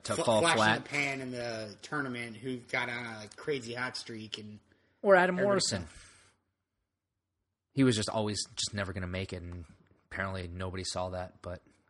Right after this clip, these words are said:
Speaker 2: Oh, man.
Speaker 1: some of the, some of the
Speaker 2: Apparently
Speaker 1: geniuses
Speaker 2: that
Speaker 1: at the
Speaker 2: dude
Speaker 1: University
Speaker 2: never
Speaker 1: of San Diego.
Speaker 2: showered.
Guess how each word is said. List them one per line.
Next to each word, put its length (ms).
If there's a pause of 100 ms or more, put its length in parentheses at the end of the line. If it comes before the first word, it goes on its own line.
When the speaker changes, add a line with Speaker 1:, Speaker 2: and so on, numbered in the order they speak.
(100)
Speaker 2:
Oh, 60
man. 280
Speaker 1:
some 220
of 60
the, 40 (180)
some 180
of 60
the 80
Speaker 2:
Apparently 300
Speaker 1:
geniuses 440
Speaker 2:
that 80
Speaker 1:
at 80
the 100
Speaker 2:
dude 20
Speaker 1:
University 360
Speaker 2:
never 60
Speaker 1:
of 60
San 0 (1600)
Diego. 100
Speaker 2:
showered. 80